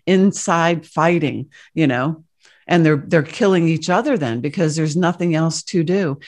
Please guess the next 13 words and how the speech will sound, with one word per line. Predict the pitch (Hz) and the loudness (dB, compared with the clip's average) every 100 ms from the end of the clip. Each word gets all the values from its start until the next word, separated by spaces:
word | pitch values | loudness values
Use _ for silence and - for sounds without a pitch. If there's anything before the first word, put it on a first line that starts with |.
| - | -6
But | 196 180 | 0 2
if | 170 | 2
you | 170 | 2
look | 220 | 2
at | 240 | 0
the | 160 175 220 | 0 2 2
history | 262 - 170 156 | 0 0 0 2
of | 143 | 0
the | 147 | -4
small | - - 175 180 175 165 | -6 -2 2 4 4 2
group, | 160 - 170 190 185 | -2 -2 2 2 2
relatively | 156 151 147 156 143 | 0 0 -2 -4 -4
speaking, | 135 - 139 127 147 170 | -4 -2 -2 0 0 0